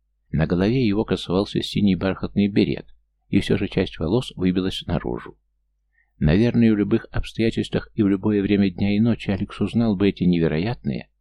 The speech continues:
сияющие, ослепительные рыжие кудри. Голову парень так и не поднял, хотя наверняка слышал шаги и должен был догадаться, что его обнаружили. Алекс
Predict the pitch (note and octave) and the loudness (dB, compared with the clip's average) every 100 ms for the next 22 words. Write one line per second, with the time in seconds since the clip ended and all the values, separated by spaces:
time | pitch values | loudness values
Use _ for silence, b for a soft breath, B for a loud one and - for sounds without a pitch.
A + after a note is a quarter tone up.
0 | _ - F#2+ F#2+ B2 - - - - - | _ -8 -2 0 2 0 -2 -6 -6 -6
1 | - - - C3 B2+ B2 - D#2 F2+ E2+ | -4 -2 -2 -2 0 0 0 0 0 0
2 | F#2 - C2 A1+ - - _ _ _ _ | -2 -2 -4 -4 -6 -10 _ _ _ _
3 | _ _ - - F#2+ G2+ G2+ F#2 G2 G2+ | _ _ -10 -2 2 2 2 0 -2 0
4 | G2 - - F#2+ F#2 - C#3 E2+ C#2 - | -2 -2 0 2 2 2 0 2 -2 -4
5 | - - D2+ D2 D#2 E2 A2 A2+ - F#2+ | -6 -2 0 0 0 -2 -4 -6 -6 -6
6 | F2+ E2+ - - A#2 - F3+ G#2+ A#2+ A#2+ | -4 -4 -4 -4 -2 -2 0 2 2 2
7 | A#2 A#2 G#2 A2 G#2+ A#2 - - - F2 | 0 2 0 0 -2 -4 -6 -8 -4 -2
8 | D#2 F#2 F2 E2+ D#2+ B1+ - - G#1+ _ | 0 0 0 -2 -2 -4 -8 -10 -14 _
9 | _ _ _ _ _ _ - E2+ - - | _ _ _ _ _ _ -2 0 0 -4